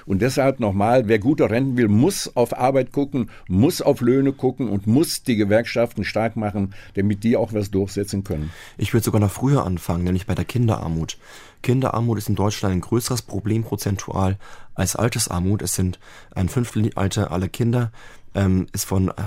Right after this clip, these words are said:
Speaker 2: Kinderarmut, ähm, betroffen. Und da müssen wir schon anfangen. Denn diejenigen Kinder, die in armen Elternhäusern groß werden, die haben auch die Gefahr, dass sie auf dem Arbeitsmarkt nicht gut brillieren,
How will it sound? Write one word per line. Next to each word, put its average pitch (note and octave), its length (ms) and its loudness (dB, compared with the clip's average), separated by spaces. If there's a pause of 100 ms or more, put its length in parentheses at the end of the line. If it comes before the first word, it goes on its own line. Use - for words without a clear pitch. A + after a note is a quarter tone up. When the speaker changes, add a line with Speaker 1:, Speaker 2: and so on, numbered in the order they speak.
Speaker 2:
Kinderarmut, F#2 720 -2
ähm, F2 380 -2 (280)
betroffen. - 540 -4 (320)
Und G2+ 180 -2
da G2 120 2
müssen A#2+ 180 2
wir G2 80 -2
schon F#2 140 -4
anfangen. F2 420 -4
Denn E2+ 180 -2
diejenigen B2 380 0
Kinder, A2 300 -2
die F#2+ 260 -2 (300)
in - 240 0
armen A#2 280 2
Elternhäusern G2+ 600 0
groß F#2 340 -4
werden, F2+ 300 0 (420)
die - 60 -2
haben G2 120 2
auch G2 160 -4
die A2 140 -8
Gefahr, G#2 340 0
dass F#2+ 160 -2
sie - 60 -2
auf - 60 -6
dem - 160 -4
Arbeitsmarkt G2+ 640 -2
nicht G2 180 -4
gut G2+ 180 -4
brillieren, F2 420 -2